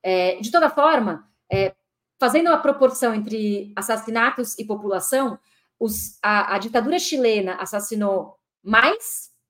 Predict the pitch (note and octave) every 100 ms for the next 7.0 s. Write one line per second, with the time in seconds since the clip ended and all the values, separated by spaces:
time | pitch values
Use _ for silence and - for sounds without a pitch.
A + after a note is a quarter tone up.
0 | _ _ _ _ B3 B3+ G#3+ G3+ - A#3+
1 | A#3 A#3+ A#3 A3 G3+ F#3+ G3 G3+ G3+ G#3
2 | G3 G3+ G3 F#3+ F#3 F3 F3+ E3+ E3+ E3
3 | E3+ E3 G#3 D4+ F#4 _ _ _ _ C4+
4 | D#4+ F#4 - - A#3 A#3+ A3 B3+ C4 C#4+
5 | C4+ C4+ C#4 - F3 E3 G3 F#3+ G3 G#3+
6 | G#3+ A3 A3 G#3+ G3+ G3+ G3+ F#3+ - -